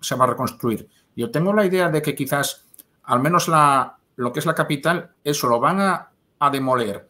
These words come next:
lo van a desurbanizar de forma tan sistemática y tan a conciencia y van a expulsar a, a, a todo el mundo de ahí, que eso quizás sea convertida en una zona muerta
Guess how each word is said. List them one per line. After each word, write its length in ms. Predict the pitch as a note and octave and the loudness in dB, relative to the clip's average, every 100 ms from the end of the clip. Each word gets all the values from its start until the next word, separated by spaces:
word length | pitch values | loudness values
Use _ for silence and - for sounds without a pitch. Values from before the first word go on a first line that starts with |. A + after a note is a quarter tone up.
| _ - | _ -6
lo 100 | B2 | -2
van 140 | F3+ | 0
a 40 | |
desurbanizar 580 | F3+ E3 D3+ C#3+ C3 A2+ | 0 -2 -2 -2 -2 -4
de 80 | A2+ | -4
forma 360 | D#3+ C#3 A2 - | -4 -4 -4 -2
tan 200 | F3+ F#3+ | -4 -2
sistemática 840 | F#3+ - F#3 A#2 - A2 A2+ A#2 | -4 -6 -4 -4 -4 -4 -4 -4
y 120 | A2 | -4
tan 280 | F3 F#3+ F3+ | -4 -4 -4
a 120 | - C#3+ | -4 -4
conciencia 720 | D3 - D#3 G3+ F#3 E3 _ _ _ _ _ _ _ | -4 -6 -6 -4 -6 -6 _ _ _ _ _ _ _
y 100 | C#3 | -4
van 140 | D#3 | -2
a 60 | F3+ | -4
expulsar 560 | F3 E3 C#3 C#3+ G#2 - | -4 -4 -2 -2 -4 -4
a, 260 | A#2+ A#2+ - | -4 -4 -2
a, 300 | A#2+ A#2+ - | -2 -2 -6
a 120 | A#2+ - | -8 -2
todo 140 | F3+ | -2
el 40 | |
mundo 300 | F3+ F3 D#3+ | -2 -2 -2
de 60 | D3+ | -2
ahí, 240 | D#3+ G3 _ _ _ _ - | -4 -6 _ _ _ _ -12
que 80 | C#3 | -10
eso 180 | E3 | -8
quizás 540 | E3 D3+ D#3 D#3+ - _ _ | -6 -6 -6 -6 -12 _ _
sea 560 | - - D3+ E3 D#3 - _ _ _ _ _ | -12 -8 -4 -4 -6 -12 _ _ _ _ _
convertida 460 | - B2+ B2 - D#3 | -12 -8 -6 -6 -6
en 60 | C#3+ | -4
una 140 | D3+ | -6
zona 200 | D3+ C#3 | -4 -6
muerta 480 | C#3 C3 - A#2+ | -4 -6 -6 -8